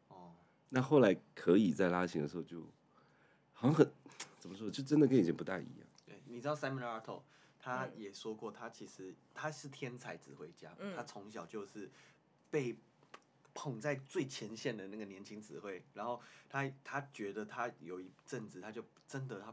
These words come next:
Speaker 1: 不想要再做音乐了，
Speaker 3: 嗯。
Speaker 1: 他很痛苦，因为他都一直在最浪尖上，然后他，他肯-，你很，我们很难理解那种不自在，可是他就真的放掉两年，完全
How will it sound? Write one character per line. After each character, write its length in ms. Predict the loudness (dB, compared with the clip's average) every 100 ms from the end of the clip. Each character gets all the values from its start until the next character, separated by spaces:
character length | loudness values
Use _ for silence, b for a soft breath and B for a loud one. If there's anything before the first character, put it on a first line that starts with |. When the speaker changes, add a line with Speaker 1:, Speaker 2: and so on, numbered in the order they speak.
| -10
Speaker 1:
不 140 | -6
想 200 | -6 -6 -10
要 140 | -10
再 180 | -8 -8
做 240 | -8 -10 -10
音 160 | -14
乐 160 | -16 -16
了， 180 | -18 -16
Speaker 3:
嗯。 260 | -12 -12 -8
Speaker 1:
他 120 | -6
很 200 | -6 -10
痛 260 | -10 -10 -10
苦， 240 | -12 -12
因 120 | -10 -8
为 120 | -6
他 180 | -6 -6 -4
都 140 | -4
一 120 | -4
直 140 | -6 -10
在 220 | -8 -8 -8 _ -8
最 240 | -2 4
浪 280 | 8 6 4
尖 200 | -10 -10 -6
上， 200 | -6 -4
然 80 | -6
后 180 | -8 -8 b b b
他， 240 | -6 -6 -6 _ _ -18
他 180 | -12 -12 -14 _ -6
肯-， 220 | -6 -6 -10 _ -10
你 180 | -6 -6
很， 260 | -4 -2
我 60 | 0
们 120 | -2
很 100 | -2
难 120 | -4
理 120 | -6
解 140 | -6 -8
那 60 | -10
种 100 | -12
不 100 | -14
自 180 | -12
在， 220 | -6 -6 -6 b b b
可 100 | -8
是 180 | -4 -4 4
他 160 | 10
就 220 | 10 10 4 _ _
真 160 | -2 0
的 100 | 0
放 260 | -2 -4 -4
掉 180 | -8
两 160 | -8 -12 -16
年， 160 | -18 -10
完 240 | -6 -6
全 200 | -6 -6